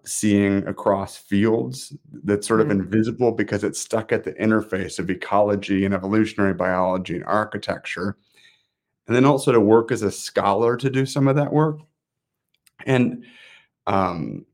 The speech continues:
Speaker 1: i-, in some ways, that's not so different from what Ed Yong or Carl Zimmer or Mary
Speaker 2: Mm-hmm.
Speaker 1: Roach might do when they're linking things. And so there, i-, it's a blurry line be-, between the two.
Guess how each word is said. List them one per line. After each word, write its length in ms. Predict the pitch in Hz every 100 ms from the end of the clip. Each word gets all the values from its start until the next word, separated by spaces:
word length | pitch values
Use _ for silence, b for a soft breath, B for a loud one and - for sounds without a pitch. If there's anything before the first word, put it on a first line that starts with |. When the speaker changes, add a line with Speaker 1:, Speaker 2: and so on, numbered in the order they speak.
| _ _ _ _ -
Speaker 1:
i-, 160 | - -
in 180 | 139 180
some 260 | - 254
ways, 200 | 170 139 139
that's 280 | 123 113
not 200 | 123 117
so 300 | - - 113
different 420 | 113 113 113 117 -
from 140 | 110
what 140 | 107 104
Ed 140 | 101
Yong 420 | 98 98 101 110
or 100 | 104
Carl 280 | 101 104 101
Zimmer 280 | 104 110 104
or 500 | 104 101 92 87 - _ - _ _
Mary 220 | 113 104
Speaker 2:
Mm-hmm. 100 | 101
Speaker 1:
Roach 300 | 101 110 - 110
might 180 | 110
do 140 | 107 107
when 160 | 104
they're 140 | 107 107
linking 640 | 107 107 107 107 110 110 - _ _
things. 420 | - 110 107 110 117
And 160 | 110
so 140 | - 151
there, 320 | 170 - - b b b b _
i-, 180 | 92 -
it's 240 | 107 156
a 60 | 143
blurry 420 | 110 117 120 113
line 420 | 101 101 107 113
be-, 140 | 117 -
between 440 | 120 - 123 120
the 80 | 117
two. 400 | - 135 135